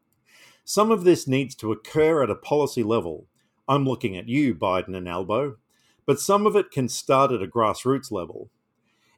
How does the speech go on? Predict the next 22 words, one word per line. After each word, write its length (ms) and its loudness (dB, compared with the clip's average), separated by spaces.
It's 180 2
difficult 520 4
to 80 0
publish 500 0
anything 380 -2
on 200 -6
class. 760 -8
People 260 -2
find 320 -2
it 80 2
uncomfortable 680 -4
because 320 -2
it 140 -4
forces 480 0
all 160 2
of 80 -2
us 160 -4
to 160 -6
acknowledge 720 -2
our 240 -2
own 220 0
privilege, 580 -2